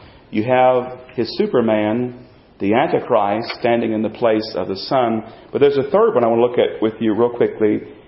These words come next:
And that is the false prophet, the beast of the land. That is the false prophet, the future world, notice this, religious leader.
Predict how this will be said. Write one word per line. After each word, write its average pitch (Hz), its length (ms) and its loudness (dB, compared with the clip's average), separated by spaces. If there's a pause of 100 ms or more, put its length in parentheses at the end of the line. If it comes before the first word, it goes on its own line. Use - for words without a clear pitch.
(120)
And 104 180 -2
that 135 180 4
is 135 200 2
the - 120 -10
false 135 240 2 (140)
prophet, 139 440 2 (320)
the 107 80 2
beast 139 380 0
of 127 60 -10
the 123 80 4
land. 120 360 2
That 117 140 4
is 117 140 -2
the 110 140 -4
false 123 260 0 (100)
prophet, 127 340 0
the 107 160 -2
future 143 380 -2
world, 120 480 0
notice 135 380 2
this, 110 240 2 (300)
religious 113 680 4 (160)
leader. 95 420 -4